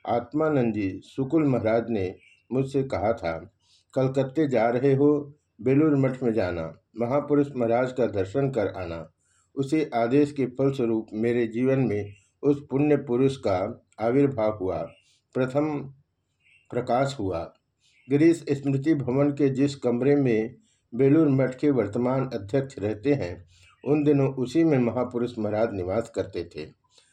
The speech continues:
श्रीमद स्वामी ब्रह्मानंद जी, जिन्हें मठ के सभी राजा महाराज कहकर पुकारते थे, वे भी उस समय बेलूर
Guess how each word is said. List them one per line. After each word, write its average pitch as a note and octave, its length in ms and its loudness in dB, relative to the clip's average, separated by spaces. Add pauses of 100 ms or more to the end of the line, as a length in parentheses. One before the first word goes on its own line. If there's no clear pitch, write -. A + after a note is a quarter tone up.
(140)
श्रीमद D#3 300 2
स्वामी C3 400 0
ब्रह्मानंद B2 580 0
जी, B2+ 320 -2 (400)
जिन्हें C#3+ 720 2 (220)
मठ C#3 300 -2
के D3 220 0
सभी C3+ 360 0
राजा B2 320 0
महाराज A2 400 -2
कहकर B2+ 300 -2
पुकारते G#2 640 -4
थे, F2+ 240 -10 (500)
वे D3+ 180 4
भी D3+ 200 0
उस - 260 -6
समय C3+ 300 2
बेलूर C3 680 0